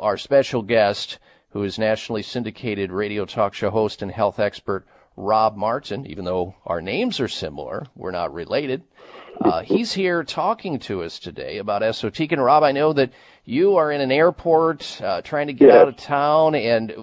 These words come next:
Speaker 1: on a cell phone, and right before we took that break, your cell phone started to fade out as you were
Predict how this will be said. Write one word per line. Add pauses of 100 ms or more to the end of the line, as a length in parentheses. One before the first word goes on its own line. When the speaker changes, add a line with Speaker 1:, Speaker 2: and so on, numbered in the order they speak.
(160)
Speaker 1:
on
a
cell
phone,
and
right
before
we
took
that
break,
your
cell
phone
started
to
fade
out
as
you
were